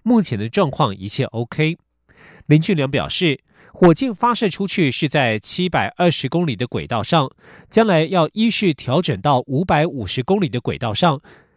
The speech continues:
而完成健检之后的一个月，能够将资料优先提供给特定对象；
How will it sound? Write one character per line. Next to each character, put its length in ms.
而 160
完 180
成 180
健 200
检 200
之 160
后 160
的 80
一 120
个 160
月， 280
能 120
够 120
将 240
资 120
料 280
优 160
先 240
提 180
供 220
给 200
特 220
定 140
对 180
象； 300